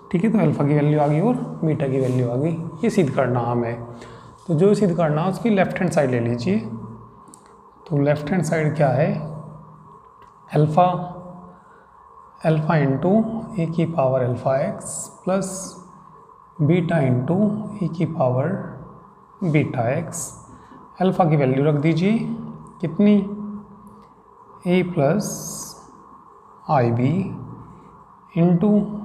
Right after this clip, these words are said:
ए की पावर अल्फा की वैल्यू रख दीजिए ए प्लस आई बी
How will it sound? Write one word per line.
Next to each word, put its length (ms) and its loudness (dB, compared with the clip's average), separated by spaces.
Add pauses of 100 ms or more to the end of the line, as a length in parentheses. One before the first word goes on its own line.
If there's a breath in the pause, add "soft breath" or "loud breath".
(260)
ए 80 -2
की 200 -2
पावर 280 4
अल्फा 260 0
की 140 0
वैल्यू 280 2
रख 140 2
दीजिए 340 0 (1080 loud breath)
ए 140 4 (120)
प्लस 400 0 (1040)
आई 260 4
बी 200 2